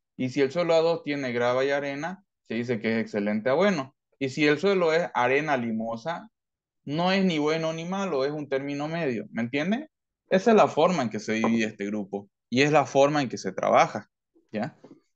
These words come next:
Con medio de la tabla. ¿Qué más nos dice? Para clasificar el suelo necesito el análisis granulométrico, sí o sí necesito los tamices diez, cuarenta y doscientos. Esos son los tamices que yo necesito, ¿ya? Y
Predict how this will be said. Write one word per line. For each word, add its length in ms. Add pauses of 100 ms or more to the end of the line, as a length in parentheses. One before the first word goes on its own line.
(120)
Con 200
medio 260
de 80
la 180
tabla. 320
¿Qué 160
más 200
nos 160
dice? 320 (440)
Para 240
clasificar 560
el 140
suelo 280
necesito 460
el 60
análisis 440
granulométrico, 1040
sí 320
o 140
sí 160
necesito 480
los 180
tamices 500
diez, 640 (600)
cuarenta 840
y 140
doscientos. 680 (360)
Esos 240
son 160
los 120
tamices 440
que 140
yo 120
necesito, 760 (200)
¿ya? 340 (540)
Y 500